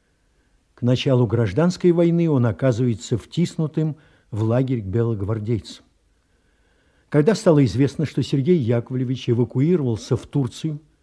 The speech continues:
с остатками разбитой Белой армии, Марина Цветаева попросила едущего за границу писателя Илью Эренбурга разыскать Сергея Яковлевича.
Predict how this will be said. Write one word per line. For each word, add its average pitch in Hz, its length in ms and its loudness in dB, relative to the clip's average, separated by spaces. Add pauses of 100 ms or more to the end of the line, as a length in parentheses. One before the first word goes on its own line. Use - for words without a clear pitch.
(520)
с - 140 -4
остатками 135 560 2
разбитой 135 440 2
Белой 139 300 2
армии, 139 440 -2 (1120)
Марина 175 360 6
Цветаева 135 600 2
попросила 151 580 -2
едущего 113 580 -2
за 104 140 0
границу 117 480 0
писателя 117 680 -4 (240)
Илью 120 380 2
Эренбурга 139 560 0 (680)
разыскать 135 600 0
Сергея 101 640 -4
Яковлевича. 87 560 -14